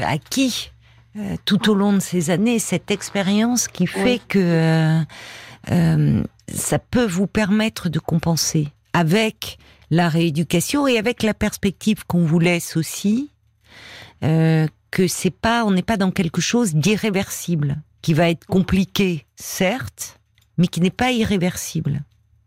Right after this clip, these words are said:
Speaker 1: Donc, le travail, vous connaissez.
Speaker 2: Mm.
Speaker 1: Parce que jouer du violon, c'est vraiment... Euh,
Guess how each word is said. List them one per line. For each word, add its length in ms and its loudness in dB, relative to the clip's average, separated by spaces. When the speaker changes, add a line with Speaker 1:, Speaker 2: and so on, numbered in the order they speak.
Speaker 1:
Donc, 320 -2
le 180 2
travail, 440 0
vous 160 0
connaissez. 580 0
Speaker 2:
Mm. 200 -12
Speaker 1:
Parce 220 -2
que 640 2
jouer 340 0
du 160 0
violon, 500 2
c'est 260 -2
vraiment... 560 2
Euh, 240 0